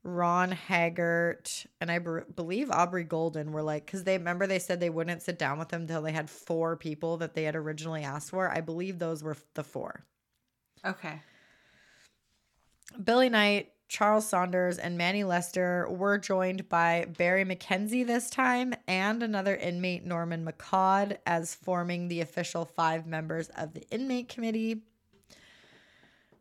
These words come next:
Speaker 1: Norman McCod was inmate number seven six two two and had been in and out of prison since participating in a grocery store robbery in nineteen fifty-seven.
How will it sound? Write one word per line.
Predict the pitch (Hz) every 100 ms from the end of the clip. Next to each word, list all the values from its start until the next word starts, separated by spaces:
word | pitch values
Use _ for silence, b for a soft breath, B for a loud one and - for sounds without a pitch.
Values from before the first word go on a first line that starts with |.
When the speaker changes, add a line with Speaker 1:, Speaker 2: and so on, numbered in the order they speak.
| 233
Speaker 1:
Norman | 254 262 247
McCod | 233 233 208 196 196
was | 202
inmate | - 185 185 185 180
number | 180 175 175
seven | 175 - 180 175 175
six | 175 -
two | - - 180
two | 170 - 233 285 370
and | 277 190
had | 190 180
been | 180 175
in | - 185
and | 185 175
out | 170 170
of | 180 170 -
prison | 185 180 180 180
since | - 180 175
participating | - 185 226 220 - 240 220 202
in | 175
a | 170
grocery | 160 160 156 170 - 196
store | 202 208 202
robbery | 196 185 185 190 185
in | - 170
nineteen | 160 165 -
fifty-seven. | 160 151 - 143 - 208 240 262 302